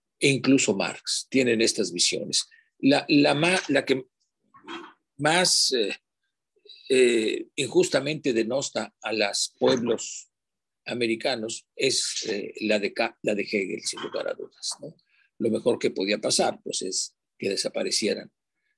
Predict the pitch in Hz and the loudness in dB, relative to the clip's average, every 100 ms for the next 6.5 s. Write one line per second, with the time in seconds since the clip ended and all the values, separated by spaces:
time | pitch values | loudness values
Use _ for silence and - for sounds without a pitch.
0 | _ - - - - - 98 - - - | _ -4 -4 -4 -2 0 0 -2 -8 -16
1 | - - - 113 104 - - _ _ - | -16 -6 -2 -2 -4 -10 -16 _ _ -14
2 | - _ _ - _ - - 107 120 117 | -14 _ _ -20 _ -16 -4 2 4 6
3 | 110 - - 117 110 107 160 151 151 - | 4 2 0 2 2 4 4 4 2 2
4 | 156 196 208 156 185 165 - - 135 123 | 6 6 6 2 2 -4 -10 -2 2 2
5 | - - 117 107 - - - 110 - 131 | 2 2 0 0 -4 -6 -2 -2 0 0
6 | 120 143 143 117 101 | 0 2 2 0 -2